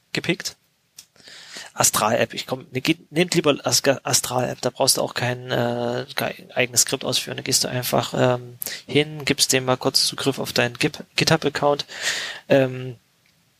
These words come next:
zumindest die Sachen, die er dir da erlaubt, und dann hast du eine schöne Auflistung nach Sprachen. Und dann siehst du, dass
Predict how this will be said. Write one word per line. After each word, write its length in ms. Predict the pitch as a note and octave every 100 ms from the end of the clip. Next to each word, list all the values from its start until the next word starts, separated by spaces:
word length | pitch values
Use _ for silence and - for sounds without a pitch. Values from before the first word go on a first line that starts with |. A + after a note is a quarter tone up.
| -
zumindest 420 | - C3 B2+ - C3
die 120 | B2
Sachen, 240 | A#2+ B2+
die 80 | B2
er 60 | A#2+
dir 140 | A#2+
da 100 | A#2
erlaubt, 360 | A#2 A2+ B2 C3+
und 60 |
dann 160 | B2 A#2+
hast 140 | B2+
du 60 | C3
eine 60 | B2
schöne 280 | C3+ B2 -
Auflistung 540 | - C3+ B2+ B2+ B2+
nach 240 | B2 A2+
Sprachen. 520 | - - A2 A#2 C3+ B2 - - - - - - _
Und 100 | -
dann 220 | A#2 A#2
siehst 260 | A#2 B2+ -
du, 60 | B2+
dass 260 | B2 -